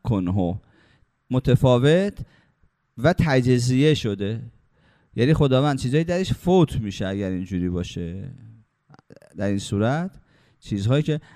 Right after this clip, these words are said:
اگر سکون که فقر هست، محدودیت هست در خدا باشه،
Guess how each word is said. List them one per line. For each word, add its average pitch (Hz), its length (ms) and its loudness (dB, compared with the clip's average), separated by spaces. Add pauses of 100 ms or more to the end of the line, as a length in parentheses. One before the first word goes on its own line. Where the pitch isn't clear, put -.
(140)
اگر 165 300 0
سکون 127 640 2 (440)
که 104 140 -4
فقر 131 500 0
هست، 113 380 -6
محدودیت 98 720 -4
هست 98 380 -10
در 92 140 -4
خدا 90 440 -4
باشه، 123 520 -4